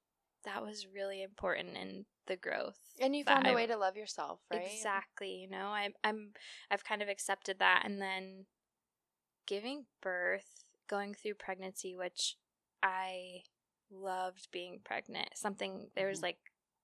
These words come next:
Speaker 1: just, like, something that felt so right about it. Um, yeah, I mean, before I was pregnant, I was so messed up hormonally. Like, I just, like, wasn't getting my period, and they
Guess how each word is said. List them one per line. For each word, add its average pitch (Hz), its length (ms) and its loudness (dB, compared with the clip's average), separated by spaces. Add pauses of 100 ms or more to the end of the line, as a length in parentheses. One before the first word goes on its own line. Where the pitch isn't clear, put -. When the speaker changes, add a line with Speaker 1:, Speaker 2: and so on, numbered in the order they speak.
Speaker 1:
just, 175 240 -2
like, - 200 -6
something 180 440 -6
that 170 200 -2
felt - 260 0
so 180 220 0
right 170 260 2
about 208 320 0
it. 254 240 2 (800)
Um, 185 560 -4 (880)
yeah, 208 260 2 (140)
I 202 80 4
mean, 196 340 0
before 220 300 6
I 214 40 10
was 214 180 4
pregnant, 196 520 2
I 185 100 2
was 190 140 0
so 185 420 0
messed 180 340 -4
up 175 220 0
hormonally. 185 720 -4
Like, 180 160 -6
I 180 80 -2
just, 180 200 -4
like, 170 140 -10
wasn't 180 240 -2
getting 175 180 -4
my 170 120 -4
period, 247 580 -2
and 190 140 -6
they 180 140 -8